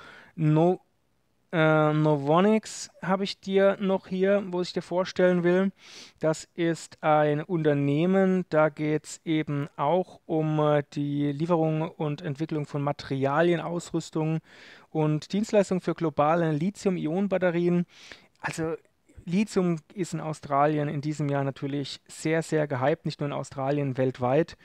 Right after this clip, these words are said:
Hast ja auch zum Beispiel Australia Lithium, das habe ich dir jetzt hier nicht vorgestellt, das hast du in einem anderen Video schon mal gesehen. Und die hatten natürlich auch in dem Jahr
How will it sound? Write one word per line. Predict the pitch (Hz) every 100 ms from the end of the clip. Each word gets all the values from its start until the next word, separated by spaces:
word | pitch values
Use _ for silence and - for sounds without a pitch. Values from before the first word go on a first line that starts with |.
| - - - _
Hast | 139 -
ja | 147
auch | 135
zum | 139
Beispiel | 135 - 135 139
Australia | 143 139 - - 143 147 143 139 135
Lithium, | 156 165 - 165 151 156 -
das | 143
habe | 143
ich | 139
dir | 143
jetzt | 143 -
hier | 135 139
nicht | 165 170 - - _
vorgestellt, | - 147 151 151 151 143
das | - -
hast | 139 -
du | 135
in |
einem | 131
anderen | 165 156
Video | 156 156
schon | 151
mal | 143
gesehen. | 139 139 135 135 - - - - -
Und | 143 139 135 -
die | 147 160
hatten | 147 143
natürlich | 139 139 135
auch | 143 147
in |
dem | 139 131
Jahr | 131 131